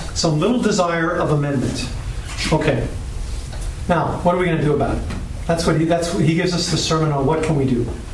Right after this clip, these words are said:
Here it is. Why is this? Why do we so little understand the gospel of our salvation? Why are our eyes so dim and our ears so hard of hearing? Why do we have so little faith, so little of heaven in our hearts?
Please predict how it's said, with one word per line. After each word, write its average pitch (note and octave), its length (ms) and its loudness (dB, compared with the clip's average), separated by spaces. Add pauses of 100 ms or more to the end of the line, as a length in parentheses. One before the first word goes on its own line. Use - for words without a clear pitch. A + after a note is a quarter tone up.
(100)
Here D3 160 2
it B2 80 0
is. A2+ 260 -2 (1000)
Why F#3+ 240 2
is - 200 0
this? - 440 -2 (280)
Why E3 320 2
do B3 80 0
we G3+ 100 2
so F#3 220 0
little G3+ 360 2
understand D#3+ 680 2
the A#2+ 60 -2
gospel D3 480 2
of B2+ 80 2
our A2 140 0
salvation? B2+ 580 0 (720)
Why F#3 540 2
are C#3+ 280 2
our C#3+ 80 0
eyes D#3 400 0
so D3 220 2
dim C3 400 2 (320)
and D3 120 2
our D3 260 0
ears E3 340 2
so C#3 140 2
hard C#3+ 220 2
of C3+ 80 0
hearing? F3 360 2 (540)
Why D#3+ 200 4
do F#3+ 60 0
we F#3+ 80 2
have F#3 220 2
so E3 160 2
little F3+ 240 4
faith, D#3+ 520 2 (260)
so D#3+ 220 0
little F#3 400 2
of E3+ 100 0
heaven D3 380 2
in C#3+ 140 2
our C3 120 2
hearts? - 560 0